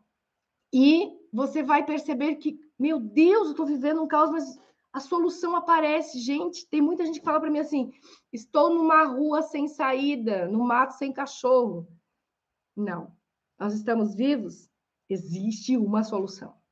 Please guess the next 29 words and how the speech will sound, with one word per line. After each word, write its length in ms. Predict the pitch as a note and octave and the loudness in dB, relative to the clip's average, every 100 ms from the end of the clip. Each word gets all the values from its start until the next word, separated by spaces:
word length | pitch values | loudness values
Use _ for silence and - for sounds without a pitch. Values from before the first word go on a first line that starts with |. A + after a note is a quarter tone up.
| _ _ - _ _ _ _ _ _ | _ _ -20 _ _ _ _ _ _
Existe 720 | G#3 G#3+ F3 C4+ E4 D#4+ - | 4 4 6 6 6 4 0
uma 280 | D4+ C#4+ C4+ | 2 4 2
forma 320 | D4 C4+ C#4+ | 4 6 6
de 120 | B3 B3 | 2 4
resolver 520 | C4 B3+ G#3+ A3+ A#3 | 4 2 0 2 2
essa 200 | A3+ A3+ | 0 -10
situação. 540 | - F#3 G#3+ - - _ _ _ | -10 -14 -12 -14 -14 _ _ _
Você 800 | F3 C4+ C#4+ - - C4+ C4+ D4+ | 2 6 6 4 8 12 12 10
que 140 | D#4 C#4+ | 4 -6
está 320 | - C4 B3+ | 0 2 2
com 100 | B3+ | 0
os 120 | A#3 | 0
olhos 240 | G#3+ G#3+ | 0 -2
fechados. 480 | A3 G#3+ G3+ D3+ - _ _ _ _ _ | -6 -8 -8 -8 -14 _ _ _ _ _
Você 480 | A3 B3+ B3+ C#4+ D#4 | 2 2 2 4 4
que 80 | D#4+ | 2
está 220 | - C4+ | 2 4
numa 320 | D4+ C#4 C#4 | 6 6 8
onda 640 | C4+ D4+ F4 E4+ C4+ C4+ C4 | 8 8 6 6 4 4 4
de 140 | A#3+ | 0
vibração 880 | A3+ B3 A#3 A#3+ - - C4+ C#4 C4+ | -2 0 0 -2 -4 4 4 4 2
que 140 | C#4 | 4
não 760 | C4+ C4+ C4+ D4 D#4 D#4+ G#4 - - _ _ | 6 8 8 8 6 6 4 -4 -20 _ _
te 120 | - | -2
traz 600 | D#4+ - D4+ C4+ C#4+ C4+ | -2 2 10 10 10 6
oportunidade, 960 | C4+ C4+ C#4 C4+ C4+ A#3+ A#3+ A#3 A3 G#3 | 2 2 -2 -4 -6 2 4 4 2 -6
só 220 | - B3+ | 0 2
mais 280 | C4 C4 C4 | 2 0 -2
cacalheira. 640 | C4+ C4 A3 F3 D#3+ E3 | -4 -2 -2 -2 -6 -14